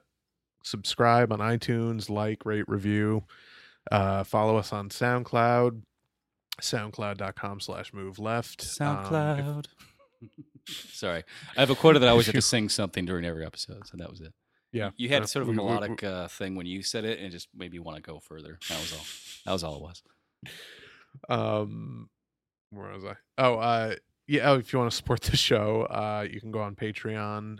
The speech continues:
Speaker 1: uh, patreon dot com slash move left. Uh, you can support the show there. Uh, I, uh, uh,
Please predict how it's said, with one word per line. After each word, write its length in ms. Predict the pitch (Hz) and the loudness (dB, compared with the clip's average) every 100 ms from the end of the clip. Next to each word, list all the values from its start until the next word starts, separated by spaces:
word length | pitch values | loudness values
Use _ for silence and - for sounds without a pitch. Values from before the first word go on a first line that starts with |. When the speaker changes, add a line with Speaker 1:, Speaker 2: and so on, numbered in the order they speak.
| - | -8
Speaker 1:
uh, 260 | 107 104 101 | -6 -6 -6
patreon 440 | 107 104 107 101 | -8 -8 -8 -6
dot 180 | 101 98 | -6 -8
com 340 | - 101 101 | -8 -8 -10
slash 580 | 101 - 101 98 98 - | -12 -12 -8 -6 -6 -8
move 320 | 104 104 95 104 | -10 -10 -8 -4
left. 420 | 117 131 - - _ _ _ _ - _ - | -2 -2 -6 -18 _ _ _ _ -20 _ -6
Uh, 360 | 107 101 101 101 | -4 -2 -4 -8
you 100 | 101 | -12
can 120 | 104 | -12
support 320 | - - 104 | -10 -6 -8
the 60 | - | -6
show 260 | - 117 107 | -2 0 2
there. 560 | 127 143 139 139 135 _ _ _ _ _ _ - | 4 4 4 0 -4 _ _ _ _ _ _ -12
Uh, 540 | 101 95 95 - - - _ - | -8 -6 -8 -10 -14 -18 _ -8
I, 360 | 110 110 110 - | -6 -6 -8 -6
uh, 120 | 110 - | -8 -4
uh, 140 | 110 | -4